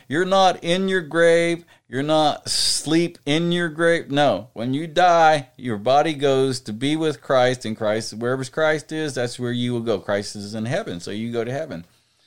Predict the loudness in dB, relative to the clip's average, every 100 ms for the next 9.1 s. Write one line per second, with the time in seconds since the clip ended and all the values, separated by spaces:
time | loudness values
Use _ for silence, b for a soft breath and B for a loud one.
0 | _ _ -2 2 2 2 0 0 B B
1 | B B 4 4 2 -2 -2 0 0 2
2 | 2 -2 -4 -4 0 0 2 0 0 0
3 | 0 2 4 4 4 4 2 2 0 2
4 | 2 0 -4 -4 0 2 0 0 -4 -4
5 | -4 -4 -2 2 2 2 4 2 2 -2
6 | -4 -4 -4 -2 -2 0 0 2 -2 -6
7 | -14 _ _ _ -6 -6 -4 -6 -4 -2
8 | -2 -2 -2 -4 -4 -6 -10 -12 -12 -18
9 | -20